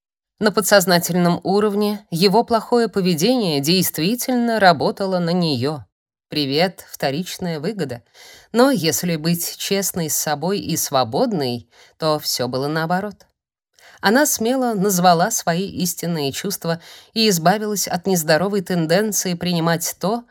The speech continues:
что для нее на самом деле неприемлемо. Это очень важно. Когда вы сумеете сделать это сами,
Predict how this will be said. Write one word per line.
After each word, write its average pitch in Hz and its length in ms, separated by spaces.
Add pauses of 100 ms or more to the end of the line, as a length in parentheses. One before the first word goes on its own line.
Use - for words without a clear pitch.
(300)
что - 260
для 208 180
нее 196 320
на 185 160
самом 226 420
деле 202 400
неприемлемо. 143 960 (920)
Это 196 400 (160)
очень 175 500
важно. 127 480 (720)
Когда 190 340
вы 190 140
сумеете 180 560
сделать 170 420
это 170 160
сами, 196 540